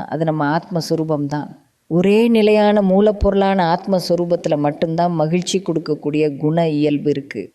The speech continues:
அதோட இயல்பு தன்மையே மகிழ்ச்சியை கொடுக்கக்கூடியது. ஆனந்தம், பரமானந்த சுரூபமானது. அதோட இயல்பு தன்மையே மகிழ்ச்சியானது, பரமானந்தமானது. அதனால எந்த நிலைமையிலையும்,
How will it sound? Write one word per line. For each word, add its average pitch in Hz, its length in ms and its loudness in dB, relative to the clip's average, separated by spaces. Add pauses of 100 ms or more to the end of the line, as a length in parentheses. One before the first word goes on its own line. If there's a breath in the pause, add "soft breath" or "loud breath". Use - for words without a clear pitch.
(280)
அதோட 170 320 2
இயல்பு 196 400 2
தன்மையே 180 400 2
மகிழ்ச்சியை 175 500 0
கொடுக்கக்கூடியது. - 720 -4 (220)
ஆனந்தம், 151 480 0
பரமானந்த 151 560 0
சுரூபமானது. 135 760 -6 (1080)
அதோட 175 320 2
இயல்பு 208 380 2
தன்மையே 180 400 2
மகிழ்ச்சியானது, 156 760 0
பரமானந்தமானது. 151 1040 -2 (720)
அதனால 170 380 0
எந்த 208 280 0
நிலைமையிலையும், 180 760 0